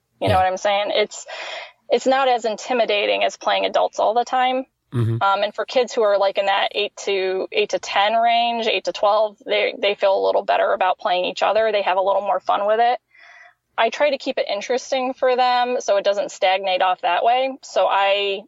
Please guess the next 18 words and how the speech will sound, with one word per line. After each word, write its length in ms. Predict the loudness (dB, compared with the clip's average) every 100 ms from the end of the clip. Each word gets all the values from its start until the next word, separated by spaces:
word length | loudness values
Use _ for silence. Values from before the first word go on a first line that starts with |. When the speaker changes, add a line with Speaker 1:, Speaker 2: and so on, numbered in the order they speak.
| _ -6
Speaker 1:
with 180 | -4
the, 400 | 0 2 2 0 -2
the 80 |
tournament 400 | -4 -4 -2 0
events, 300 | 0 0 -2
or 100 | 0
even 240 | 0 0 0
with 120 | 0
this 160 | -2 0
past 320 | 0 0 -2
one, 140 | -2
which 200 | -2 -2
was 140 | -4 0
the 100 | 0
Halloween 500 | 2 2 0 -2 -2
one 140 | 0
I 140 | 0 2
did, 300 | 2 2